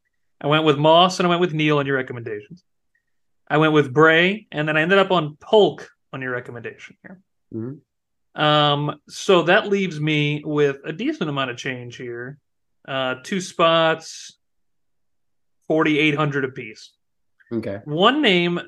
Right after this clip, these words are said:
Speaker 1: I am interested in because I saw it on the slate and was curious. Uh, this player, he, he, he was someone that I was curious what his number has been and, and, and where it is now. Uh, and that is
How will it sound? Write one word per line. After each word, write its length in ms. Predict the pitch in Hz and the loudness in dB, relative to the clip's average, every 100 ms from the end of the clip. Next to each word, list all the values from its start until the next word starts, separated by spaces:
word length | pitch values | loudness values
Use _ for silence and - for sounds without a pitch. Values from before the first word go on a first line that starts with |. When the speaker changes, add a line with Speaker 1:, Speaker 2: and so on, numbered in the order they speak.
| 147 | -4
Speaker 1:
I 140 | 156 | 0
am 220 | 175 160 | 2 2
interested 500 | 160 156 165 147 160 | -2 -4 -6 -4 -2
in 300 | 156 156 156 | 0 0 -2
because 480 | 147 143 156 143 143 | -4 -2 2 2 2
I 100 | 139 | -2
saw 300 | 139 160 151 | -4 2 4
it 80 | 151 | 4
on 100 | 147 | 2
the 80 | 143 | -6
slate 380 | - 143 143 | -6 -2 -2
and 180 | 135 139 | -4 -8
was 180 | 135 127 | -8 -10
curious. 640 | - 143 147 143 139 - - | -4 0 2 0 -2 -6 -12
Uh, 320 | 147 127 127 127 | -8 -6 -6 -4
this 240 | 135 131 | -4 -4
player, 540 | - 151 143 139 139 - | -4 -2 2 2 0 -2
he, 480 | 135 135 143 135 131 | -8 -12 -12 -12 -14
he, 140 | - 147 | -10 -8
he 60 | |
was 220 | 135 131 131 | -4 -6 -4
someone 400 | 156 147 147 143 | -4 -2 -2 -2
that 140 | 143 | -2
I 120 | 139 | -2
was 300 | 131 131 - _ _ _ _ _ _ - | -4 -6 -12 _ _ _ _ _ _ -2
curious 460 | 214 220 214 202 | 6 8 8 6
what 140 | 185 175 | 2 0
his 160 | 143 | 0
number 340 | 147 175 180 170 | -2 0 2 2
has 260 | 156 143 | 0 -2
been 440 | 127 147 151 185 220 | -2 -2 0 -2 -4
and, 280 | 147 143 131 | -6 -6 -6
and, 220 | 143 123 | -8 -8
and 160 | 135 | -6
where 240 | 135 160 151 | 0 2 4
it 60 | |
is 240 | 147 143 139 | 4 4 2
now. 440 | 143 139 131 143 _ _ _ _ _ | -2 -2 -4 -6 _ _ _ _ _
Uh, 300 | 139 135 131 | 2 2 2
and 220 | 139 143 | -2 -4
that 220 | 151 196 190 | 2 4 4
is 520 | 160 156 160 - | 4 2 -2 -8